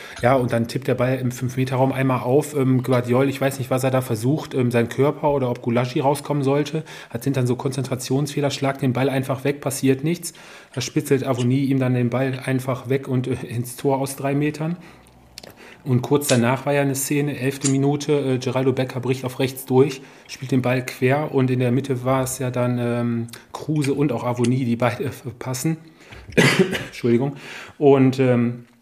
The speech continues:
ja, kurz danach, Sören, sah Andi Lute etwas unglücklich aus.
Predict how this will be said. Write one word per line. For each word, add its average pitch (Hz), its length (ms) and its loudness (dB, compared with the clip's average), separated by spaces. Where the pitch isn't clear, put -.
ja, 165 120 4
kurz - 220 0
danach, 123 300 2
Sören, 147 340 0
sah 135 240 0
Andi 131 220 2
Lute 151 280 0
etwas 107 260 -6
unglücklich 104 520 -4
aus. 104 320 -8